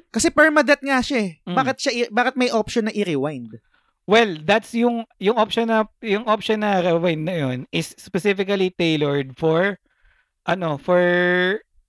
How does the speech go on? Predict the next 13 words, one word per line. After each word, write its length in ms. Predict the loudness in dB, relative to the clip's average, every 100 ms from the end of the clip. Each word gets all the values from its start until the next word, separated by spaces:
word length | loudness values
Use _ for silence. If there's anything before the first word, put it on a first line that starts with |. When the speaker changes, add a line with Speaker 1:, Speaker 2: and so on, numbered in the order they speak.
| _ _ _ _
Speaker 2:
for 320 | -4 0 0 0
story 380 | 0 2 2
content. 480 | 2 -2 -2 -4 -4
Kasi 160 | -4 -4
may 160 | -2
mga 240 | 0 -2 0
games 240 | -2 -2
talaga 320 | -2 0 -2
doon 240 | -2 -2 -2
na 80 | -2
pwede 240 | -2 -2
kang 160 | -2 -2
mag-, 220 | -4